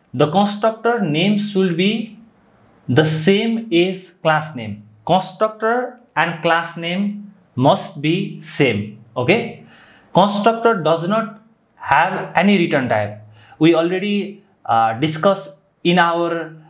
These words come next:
uh, method section that, uh, method has return type. You can create, uh, a method with return type, but constructor does not have any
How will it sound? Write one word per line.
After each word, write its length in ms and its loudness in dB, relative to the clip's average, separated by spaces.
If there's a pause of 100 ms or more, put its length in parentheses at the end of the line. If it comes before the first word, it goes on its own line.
(160)
uh, 400 2
method 460 0
section 640 -8 (320)
that, 520 0 (240)
uh, 640 2
method 440 2
has 460 0 (100)
return 400 0
type. 300 -4 (180)
You 360 0
can 460 -4 (260)
create, 580 0 (220)
uh, 560 2
a 120 4
method 380 0
with 300 -4
return 360 0
type, 320 -6 (100)
but 460 -2 (120)
constructor 680 0
does 220 0
not 180 -2
have 340 -2
any 240 0